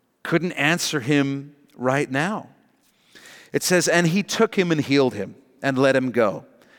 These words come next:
Then he answered them. Again, even though they didn't ask anything, he knows what they're thinking. And he answers a question which they haven't asked. He answered them, saying, "Which of you, having a donkey or an ox that's fallen into a pit, will not immediately pull him out on the Sabbath day?"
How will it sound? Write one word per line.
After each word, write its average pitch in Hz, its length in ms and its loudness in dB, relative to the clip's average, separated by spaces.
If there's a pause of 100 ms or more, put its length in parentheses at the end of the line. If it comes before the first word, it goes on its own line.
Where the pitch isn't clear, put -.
(300)
Then 160 160 2
he 170 220 -2
answered 165 420 0
them. 95 220 -2
Again, 131 340 0
even 175 240 0
though 208 100 4
they 202 120 4
didn't 214 200 -4
ask 226 320 2
anything, 123 520 -2 (320)
he 156 120 0
knows 170 300 4
what 160 120 -2
they're 135 120 -2
thinking. 214 460 -4 (340)
And 110 100 -6
he 117 140 -2
answers 139 380 -2
a 131 60 0
question 131 420 0
which 127 160 -4
they 113 120 0
haven't 123 300 0
asked. - 460 -6 (720)
He 170 140 2
answered 196 340 0
them, 160 160 0
saying, 156 340 2
"Which 254 220 -2
of 139 140 0
you, 190 160 2
having 160 280 0
a 139 60 0
donkey 160 420 -2
or 143 120 4
an 127 140 0
ox 131 340 0
that's - 200 -2
fallen 147 400 2
into 139 220 2
a 120 60 4
pit, - 340 -2
will 156 120 0
not 208 220 2
immediately 170 600 0
pull 156 300 0
him 139 180 0
out 117 320 2
on 131 160 -2
the 131 80 -2
Sabbath 131 420 0
day?" 127 320 2